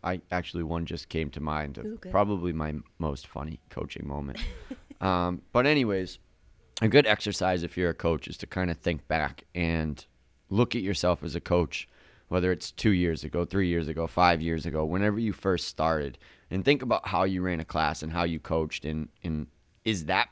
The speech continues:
Speaker 1: person the same person that's here today, or are you disappointed and just baffled at the person that you were as a coach back then?
Speaker 2: I, I cringe.
Speaker 1: Cringe.
Speaker 2: Yeah.
Speaker 1: Yeah, me
Speaker 2: Yeah.
Speaker 1: too. I, I, I
Speaker 2: <laughs>
Speaker 1: remember very specifically, like, the first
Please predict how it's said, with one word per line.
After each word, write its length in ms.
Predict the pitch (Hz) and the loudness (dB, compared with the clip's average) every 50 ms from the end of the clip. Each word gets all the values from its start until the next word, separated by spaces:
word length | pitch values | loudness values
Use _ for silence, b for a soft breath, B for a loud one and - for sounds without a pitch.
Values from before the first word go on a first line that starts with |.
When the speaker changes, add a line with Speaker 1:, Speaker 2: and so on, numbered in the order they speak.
| _ | _
Speaker 1:
person 520 | - - 107 104 101 - - 113 117 117 - - - - | 0 2 2 2 2 0 -2 -2 -2 -4 -6 -8 -10 -10
the 80 | - | -8
same 260 | - - 95 95 87 80 | -4 -2 0 0 0 0
person 340 | - 92 95 90 - 95 92 | 0 0 0 0 -2 -4 -4
that's 160 | 87 82 - | -4 -4 -2
here 160 | 95 95 90 | 0 0 0
today, 400 | 87 - 87 90 95 107 127 151 B B B B B B B B | 0 0 0 2 2 2 2 -2 B B B B B B B B
or 140 | - 104 101 | 4 6 6
are 60 | 95 | 6
you 260 | 95 95 95 90 80 - _ _ _ _ - | 6 4 2 0 -2 -6 _ _ _ _ 0
disappointed 800 | - 107 82 - 98 85 - - 90 87 85 80 73 67 - - - _ _ - - | 2 2 2 2 0 6 6 6 6 6 2 2 0 -4 -6 -12 -20 _ _ -4 -2
and 340 | 92 85 82 82 80 73 - | 0 0 0 -2 -4 -4 -4
just 340 | - 87 80 - - - - | -2 -2 -2 -2 -6 -6 0
baffled 540 | - 80 71 71 - - 76 69 71 - - - | 2 2 2 2 0 -4 -6 -8 -8 -8 -4 -2
at 160 | 87 78 - - | -2 -2 -2 -4
the 60 | 82 | -4
person 420 | - - 78 76 76 - 78 78 80 | -2 0 0 0 0 -2 -4 -4 -4
that 120 | 80 67 | -4 -4
you 140 | 76 82 76 | -4 -6 -4
were 260 | 76 78 76 76 71 - | -2 -2 -2 -4 -4 -4
as 200 | 85 90 87 - | -2 -2 -2 -2
a 60 | 78 | -4
coach 340 | - - 80 76 71 - - - | -6 -2 -2 -2 -2 -4 -4 -4
back 260 | 78 65 57 - - | -2 -2 -2 -4 -8
then? 380 | - 55 50 - - - 170 - - | -10 -10 -8 -8 -10 -10 -10 -10 -10
Speaker 2:
I, 60 | 220 | -12
I 40 | 220 | -12
cringe. 600 | - - - 165 143 147 143 - - - - _ _ _ | -12 -12 -12 -10 -10 -10 -12 -14 -16 -20 -20 _ _ _
Speaker 1:
Cringe. 380 | - - 120 104 85 71 69 - | 2 6 6 6 6 4 0 -2
Speaker 2:
Yeah. 200 | - 151 123 95 - - | -4 -4 -4 -6 -6 -2
Speaker 1:
Yeah, 240 | 92 90 82 73 - - | 0 0 0 0 -2 -2
me 120 | 101 107 | 0 0
Speaker 2:
Yeah. 60 | 104 - | 0 0
Speaker 1:
too. 240 | - 90 76 - - - | 0 -2 -2 -4 -4 0
I, 340 | - 113 120 - - 123 127 - 370 - | 4 4 4 6 6 4 4 2 4 4
I, 40 | |
I 0 | |
Speaker 2:
<laughs> 160 | 120 127 127 123 | 4 6 6 6
Speaker 1:
remember 300 | 123 120 117 113 107 104 | 6 6 4 4 4 4
very 240 | 80 104 101 98 | 4 4 4 4
specifically, 720 | 92 - - 92 - - 98 82 73 85 - - 87 82 | 2 0 -4 -8 -4 -2 -2 -2 -2 -4 -6 -6 -8 -8
like, 200 | 73 76 82 - | -6 -8 -10 -8
the 80 | - 90 | -8 -8
first 520 | - - 92 90 82 78 - - - - | -4 0 0 2 2 0 -4 -10 -14 -20